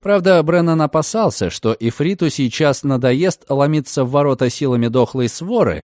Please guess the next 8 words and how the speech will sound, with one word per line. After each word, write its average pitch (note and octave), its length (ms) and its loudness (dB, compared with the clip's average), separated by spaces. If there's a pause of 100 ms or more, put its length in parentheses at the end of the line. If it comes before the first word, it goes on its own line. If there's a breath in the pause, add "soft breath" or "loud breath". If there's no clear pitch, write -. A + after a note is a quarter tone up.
(220)
и F3 200 0
он F#3 280 0
лично B2 420 -4
заявится G2+ 720 -2
прямо G2+ 400 -2
в - 80 -12
комнату G#2+ 420 -2
Маргарет. D#3+ 560 -6